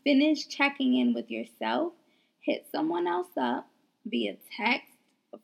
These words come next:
phone call. Let's try a phone call. Let's, let's hear people's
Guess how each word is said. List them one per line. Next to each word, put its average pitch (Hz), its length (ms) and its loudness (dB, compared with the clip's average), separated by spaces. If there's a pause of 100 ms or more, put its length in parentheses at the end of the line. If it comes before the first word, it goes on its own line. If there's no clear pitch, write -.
(140)
phone 240 340 2
call. 262 280 -2
Let's 330 180 -4
try 285 240 -2
a 214 80 -6 (100)
phone 208 240 -8 (100)
call. 202 220 -12
Let's, 240 180 -10 (180)
let's 247 200 -8
hear 233 320 -6
people's 226 400 -8